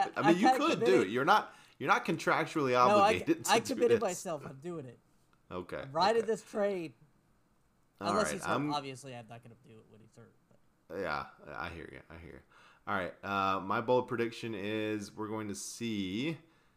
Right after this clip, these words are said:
Speaker 1: uh, Laviska Shenault catch a ball m-, twenty yards down the field in the air. I know,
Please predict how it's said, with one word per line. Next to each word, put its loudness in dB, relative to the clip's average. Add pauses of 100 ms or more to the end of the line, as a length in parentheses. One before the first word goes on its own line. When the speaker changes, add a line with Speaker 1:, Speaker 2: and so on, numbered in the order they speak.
(480)
Speaker 1:
uh, -6
Laviska -6
Shenault -2 (1500)
catch -2
a 2
ball -4 (1400)
m-, -6 (260)
twenty 0
yards 4
down -2
the -4
field -4
in -4
the -4
air. -10 (2750)
I -2
know, 2